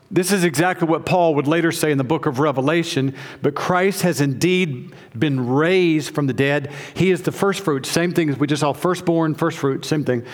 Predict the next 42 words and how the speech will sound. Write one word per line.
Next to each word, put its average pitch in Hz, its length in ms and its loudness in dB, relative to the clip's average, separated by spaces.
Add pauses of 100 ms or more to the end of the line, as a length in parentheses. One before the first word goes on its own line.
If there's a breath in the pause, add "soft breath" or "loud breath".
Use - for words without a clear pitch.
(260 loud breath)
First 214 320 0
fruits 165 640 0 (680 loud breath)
of 127 200 -2
those 156 260 2
who've 160 160 0
fallen 139 600 0
asleep. 139 800 -4 (1040 soft breath)
Um, 117 440 -2 (2500 soft breath)
in 139 80 2
the 151 80 4
Old 202 160 2
Testament, 165 460 0
there 156 100 2
was 143 160 0
a 147 60 0
holiday 147 480 2
called 139 340 -2
first - 320 -2
fruits. - 540 -8 (1000)
And 170 160 2
it - 20 2
was 147 140 2
a 143 40 2
big 170 220 2
deal, 175 220 4
a - 0 -
lot 160 200 2
of 185 60 0
celebration 165 680 0
because 147 260 0
it 147 60 0
was 139 160 -2
at 139 40 2
the 131 60 0
beginning 175 380 0
of - 20 2
the 175 100 2
harvest 160 380 0
when 143 160 0
little 156 140 2
green 156 340 0
things, 165 420 0